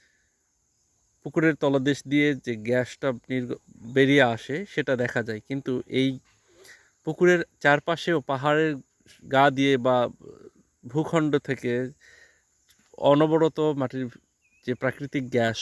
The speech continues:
বেরিয়ে আসে সেটা দেখা যায় না। এর পাশে আর একটা পাহাড় আছে, সে-, যে পাহাড়ে গা দিয়ে আগুন বের হয় এবং সেখানে স-, মানে দিয়াশলায় যদি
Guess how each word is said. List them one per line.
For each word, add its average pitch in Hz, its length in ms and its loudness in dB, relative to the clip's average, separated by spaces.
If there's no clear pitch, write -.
বেরিয়ে 123 360 2
আসে 139 400 -4
সেটা 143 320 -4
দেখা 131 300 0
যায় 107 200 -6
না। - 140 -16
এর 135 120 0
পাশে 139 340 0
আর 127 160 4
একটা 135 220 -4
পাহাড় 135 400 -2
আছে, - 240 -8
সে-, - 280 -14
যে 127 180 -2
পাহাড়ে 120 420 -4
গা 123 180 2
দিয়ে 123 240 2
আগুন 120 340 -2
বের 139 140 2
হয় 151 180 -4
এবং 120 240 -4
সেখানে 117 520 -4
স-, - 300 -10
মানে 117 320 -2
দিয়াশলায় 135 500 2
যদি 123 240 -2